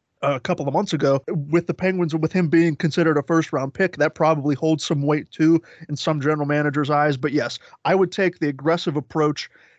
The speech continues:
The Penguins have many holes to fill, many, many things to try and fix.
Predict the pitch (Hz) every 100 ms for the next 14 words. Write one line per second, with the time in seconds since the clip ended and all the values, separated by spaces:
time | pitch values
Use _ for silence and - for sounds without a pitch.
0 | _ 170 196 262 262 214 214 180 196 220
1 | 202 196 190 - 165 - 165 131 143 170
2 | 160 165 165 151 175 160 180 160 - 139
3 | 170 160 147 131 175 175 -